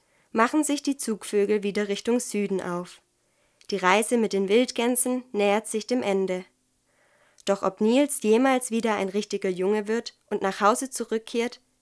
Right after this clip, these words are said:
wird hier noch nicht verraten. Ich bin Schweden-Fan und genau deshalb habe ich dieses Buch ausgewählt. Selma Lagerlöfs wunderbare Beschreibungen über die Landschaft Schwedens haben mich begeistert.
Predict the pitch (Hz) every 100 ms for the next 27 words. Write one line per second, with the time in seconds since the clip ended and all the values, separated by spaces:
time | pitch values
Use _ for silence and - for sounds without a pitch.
0 | - 262 - 196 214 208 190 - - 175
1 | 175 175 180 175 _ _ _ _ _ _
2 | _ _ _ _ _ - 226 302 370 -
3 | 214 208 196 - 196 180 185 _ - 214
4 | 202 196 180 175 226 - 294 294 254 196
5 | 220 220 202 196 - 208 233 - 185 185
6 | - 175 175 175 - - _ _ _ -
7 | - 220 302 311 226 214 233 226 208 -
8 | 202 302 311 214 208 202 190 - 190 196
9 | 202 220 220 220 - - - 202 190 190
10 | 185 233 277 277 - - 190 196 208 208
11 | - - 196 190 208 190 - 220 180 175
12 | - 185 -